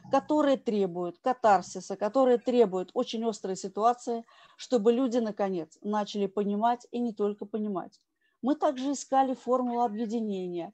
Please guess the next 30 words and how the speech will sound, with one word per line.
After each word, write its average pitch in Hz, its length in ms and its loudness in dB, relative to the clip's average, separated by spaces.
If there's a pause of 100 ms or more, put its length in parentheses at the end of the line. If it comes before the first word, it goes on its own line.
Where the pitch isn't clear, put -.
(320)
Мы 214 120 -2
думали, 202 300 -2
может 214 260 -4
быть, 208 140 -4
нас 214 500 -2
подружат, 214 600 0 (420)
не 208 80 -2
знаю, 185 400 2 (300)
общие 247 380 2
танцы, 220 600 2 (140)
может 214 240 0
быть, 220 160 -2
мы 233 160 0
в - 100 -10
круг 302 300 -2 (480)
во-, 196 360 0
войдем, 226 520 2
что-то 214 280 -4
сделаем. 196 520 -2 (480)
Но 247 140 2
опять 277 340 2
же 214 160 -2
нет, 233 280 -6 (120)
нам, 247 500 2
э, 208 440 -2
безмолвно 220 720 2
высшие 226 420 -2
силы 254 340 0
намекают: 214 600 0
«Смотрите, 247 680 -6